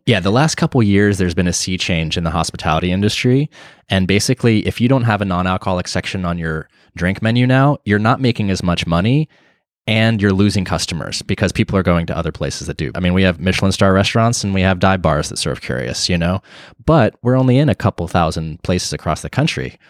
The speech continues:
When that two thousand becomes fifty thousand a decade from now, that's when you start to see real change, you know, but it's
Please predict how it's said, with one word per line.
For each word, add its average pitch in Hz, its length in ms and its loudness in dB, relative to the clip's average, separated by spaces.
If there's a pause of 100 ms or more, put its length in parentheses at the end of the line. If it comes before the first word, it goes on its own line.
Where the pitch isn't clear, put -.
(160)
When 110 220 0
that 127 220 2
two 123 160 2
thousand 101 420 2
becomes 90 600 -4
fifty - 460 -2
thousand 156 540 2
a 120 60 4
decade 156 420 0
from 180 180 0
now, 196 380 2 (680)
that's 104 340 2
when 101 120 2
you 95 80 2
start 90 240 0
to 92 60 -2
see 90 200 -2
real 85 220 0
change, - 580 -6 (240)
you 90 160 -2
know, 85 300 -4 (160)
but 98 180 0
it's - 320 -2